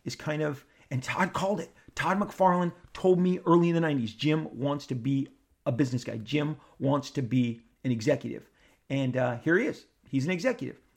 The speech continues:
And Jeff Loeb calls me in nineteen ninety-eight. Jim has sold Wildstorm to D C Comics. Well, I had heard,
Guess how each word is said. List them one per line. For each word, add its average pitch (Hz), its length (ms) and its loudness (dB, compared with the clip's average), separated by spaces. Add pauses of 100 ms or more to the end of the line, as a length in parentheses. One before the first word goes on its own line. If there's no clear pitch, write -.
And 127 100 0
Jeff 147 220 2
Loeb 180 140 0
calls 233 260 2
me - 100 -10 (120)
in 143 100 0
nineteen 151 280 -2
ninety-eight. 170 340 -4 (1400)
Jim 160 420 2
has 156 300 -2
sold 156 580 4
Wildstorm 123 600 2 (920)
to - 100 -4
D 127 140 2
C 131 140 -6
Comics. 127 360 -4
Well, 120 100 -4
I 175 140 6
had 156 80 4
heard, 139 540 0